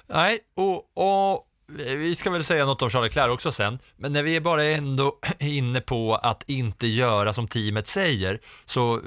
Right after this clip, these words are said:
för det mig direkt över till Esteban Ocon, som gör samma sak och också får en kanonplacering. Ocon blir fyra i det här racet och tar tolv poäng till alpin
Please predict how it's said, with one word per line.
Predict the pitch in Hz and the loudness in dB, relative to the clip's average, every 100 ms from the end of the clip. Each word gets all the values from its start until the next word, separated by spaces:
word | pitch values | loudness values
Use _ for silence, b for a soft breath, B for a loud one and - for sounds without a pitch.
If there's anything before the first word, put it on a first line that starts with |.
| - - | -12 -10
för | 113 135 120 110 | -2 2 2 2
det | 110 | 0
mig | 110 107 - - - - | 2 0 -2 -8 -12 -16
direkt | 113 120 135 - 117 | -6 0 0 0 0
över | 101 98 | 2 0
till | - 101 95 95 95 b b | -2 -2 -2 -4 -6 b b
Esteban | 113 110 - 107 107 - | -2 0 0 2 0 -2
Ocon, | 120 - 156 107 151 - _ _ _ | -4 0 0 0 -6 -10 _ _ _
som | - - - 139 127 | -4 -4 0 0 2
gör | 123 110 | 2 2
samma | 151 120 110 | 2 2 0
sak | - 180 131 190 - _ _ - | 0 2 2 -2 -10 _ _ -2
och | 143 156 | 0 0
också | 175 - 233 | -2 -2 -2
får | 147 117 | 2 0
en | |
kanonplacering. | 110 117 107 104 101 101 110 | 0 0 -2 -2 -2 -2 -2
Ocon | 139 - 196 214 | -4 0 0 0
blir | 160 113 | -2 -2
fyra | - 190 113 147 | -2 -2 0 2
i | 233 | 4
det | 143 | 4
här | 92 | 2
racet | 82 82 - 95 | 0 -6 -8 -4
och | 110 | -2
tar | 110 | -2
tolv | - 147 143 135 127 | -2 0 2 2 0
poäng | 110 160 220 226 | 0 0 0 -2
till | 202 151 | -2 0
alpin | 110 104 95 | 0 -2 -6